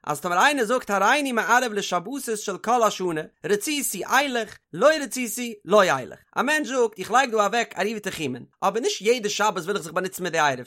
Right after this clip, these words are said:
דו געוויסע שבת, מוז איך וויל נישט דער ערב. נאר איך וויל בלייבן אין שטאט. איך מאך דאס, איך וויל פון שטאט קענען גיין, צוויי טויזנט דאמעס, אלע זאטן, איך דארף נישט דער ערב יעדע וואך, ווייל ווען מען מאכט דער ערב, קען מען דאך נאר גיין דער זאט פון דער ערב, די אנדערע זאט קען מען די גאנצע נישט גיין.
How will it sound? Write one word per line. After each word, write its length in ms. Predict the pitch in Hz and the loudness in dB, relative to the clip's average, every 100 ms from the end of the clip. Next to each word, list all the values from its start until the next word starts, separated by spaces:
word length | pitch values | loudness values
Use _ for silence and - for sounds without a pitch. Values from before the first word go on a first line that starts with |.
| - | -12
דו 80 | 233 | -10
געוויסע 240 | 233 202 | -10 -6
שבת, 160 | 190 180 | -6 -6
מוז 320 | 160 185 185 | -8 -10 -12
איך 80 | 208 | -8
וויל 120 | 269 | -6
נישט 120 | 185 | -2
דער 200 | 165 139 | 0 0
ערב. 120 | 135 139 - | 0 -12 -2
נאר 160 | 202 214 | 0 0
איך 80 | |
וויל 120 | 196 269 | -2 0
בלייבן 300 | 233 233 220 | 4 4 4
אין 100 | 208 | -2
שטאט. 320 | - 156 151 | -2 -6 -6
איך 120 | - | -4
מאך 260 | 233 285 233 | -2 -2 -2
דאס, 300 | 214 214 226 | -2 -2 -2
איך 200 | 214 240 | -6 -8
וויל 120 | 254 | -8
פון 140 | 233 | -8
שטאט 280 | 233 349 370 | -6 -6 -4
קענען 260 | 226 220 233 | 0 0 2
גיין, 180 | 277 | 0
צוויי 300 | 226 214 240 | 0 0 0
טויזנט 260 | 247 247 233 | 2 -2 2
דאמעס, 340 | 262 233 180 | 2 2 0
אלע 180 | 196 220 | 2 2
זאטן, 380 | 202 208 208 220 | 4 4 4 -2
איך 100 | 208 | -4
דארף 200 | 196 202 | -4 -4
נישט 160 | 214 220 | -4 -2
דער 180 | 196 | 0
ערב 140 | 202 202 | 2 2
יעדע 220 | 208 208 | 2 2
וואך, 280 | 165 175 147 | 0 0 -4
ווייל 120 | 151 | -8
ווען 120 | 156 | -4
מען 100 | 190 | -4
מאכט 100 | 220 | -2
דער 140 | 180 240 | 0 2
ערב, 140 | 214 | 0
קען 140 | 196 | -4
מען 80 | 190 | -6
דאך 80 | 180 | -4
נאר 140 | 202 | -2
גיין 140 | 190 196 | -2 -2
דער 80 | 190 | -2
זאט 180 | 202 | -4
פון 80 | 175 | -2
דער 100 | 190 | -2
ערב, 80 | 254 | 0
די 60 | 190 | -2
אנדערע 240 | 175 190 | -4 -4
זאט 160 | 185 - | -6 -6
קען 100 | 196 | -6
מען 100 | 220 | -2
די 60 | |
גאנצע 160 | 294 - | -2 -4
נישט 120 | 180 | -10
גיין. 200 | 139 185 | -8 -10